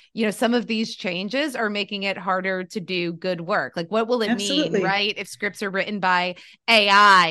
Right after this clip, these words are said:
Speaker 1: and then you have a script editor who just goes through and makes a few changes, and then that's all we have to watch on television.
Speaker 2: Or even something like,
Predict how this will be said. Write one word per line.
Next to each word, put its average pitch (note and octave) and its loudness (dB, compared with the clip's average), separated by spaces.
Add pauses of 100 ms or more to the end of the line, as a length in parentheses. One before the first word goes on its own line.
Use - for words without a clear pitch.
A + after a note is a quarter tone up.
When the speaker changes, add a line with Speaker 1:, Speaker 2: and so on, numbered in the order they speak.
Speaker 1:
and F3+ -2
then G3 -6
you F#3+ -4
have F3+ -4
a F#3 -10
script A3 -10
editor F3 -4
who F#3 -10
just F3 -12
goes F#3 -4
through F#3+ -4
and F3+ -2
makes F3+ -4
a F#3 -8
few F#3+ -10
changes, A3 -2
and G3 -4
then F#3+ -2
that's F3+ 0
all F#3 0
we F#3 -8
have F3 -4
to F#3+ -10
watch F3 -6
on E3 -6
television. E3+ -8 (260)
Speaker 2:
Or C4+ 2
even G4+ 4
something D4+ 0
like, A3+ 4